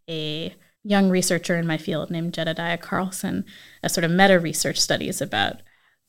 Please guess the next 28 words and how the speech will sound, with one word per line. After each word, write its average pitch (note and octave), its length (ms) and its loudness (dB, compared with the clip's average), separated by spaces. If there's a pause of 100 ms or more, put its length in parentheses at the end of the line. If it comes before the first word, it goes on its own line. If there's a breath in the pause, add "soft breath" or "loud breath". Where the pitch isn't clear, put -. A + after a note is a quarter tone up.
(100)
the F#3 80 0
groups E3+ 260 0
that E3 120 0
are D#3+ 60 2
interested D#3+ 480 -6
in E3+ 260 -6 (200)
population F#3 580 0
genetics. E3 480 -4
What F#3 100 -2
he's A3 200 2
shown F#3 360 4
is E3+ 180 0
that F3+ 220 6 (1000 loud breath)
in F#3+ 180 2
social F3 360 0
media D#3 360 0
and D3+ 240 -4
things, D3 320 -6 (180)
the G3 100 4
way A3 260 6
that B3 140 4
population G#3 460 2
genetics F3 400 -2
research F3+ 340 -4
is E3+ 140 -2
consumed, F#3+ 560 2
it's - 180 -2
not, A3+ 360 4